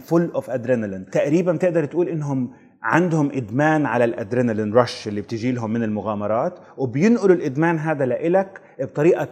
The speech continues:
كتير طبيعية وسطحية. دائمًا بتلاقيهم لابسين الطواقي تبعتهم بالمقلوب، دائمًا حابلين باسكتبول. السيارات اللي بيركبوها مختارة بعناية إنها تعكس الفئة العمرية هاي،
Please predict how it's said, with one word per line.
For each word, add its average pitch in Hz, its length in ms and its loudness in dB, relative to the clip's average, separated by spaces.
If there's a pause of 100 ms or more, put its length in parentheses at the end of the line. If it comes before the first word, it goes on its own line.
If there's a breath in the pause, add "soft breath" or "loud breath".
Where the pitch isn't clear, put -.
(100)
كتير 180 500 2
طبيعية 135 520 2
وسطحية. - 380 -6
دائمًا 170 420 6
بتلاقيهم 143 500 2
لابسين 151 580 2
الطواقي 127 460 4
تبعتهم 127 460 2
بالمقلوب، 110 520 -2
دائمًا 147 260 2
حابلين 123 520 0
باسكتبول. 107 680 -2
السيارات 151 540 4
اللي 147 140 2
بيركبوها 135 680 0
مختارة 147 460 4
بعناية 139 440 0
إنها 123 180 -6
تعكس 160 540 -2
الفئة 135 320 0
العمرية 127 760 2
هاي، 104 180 -2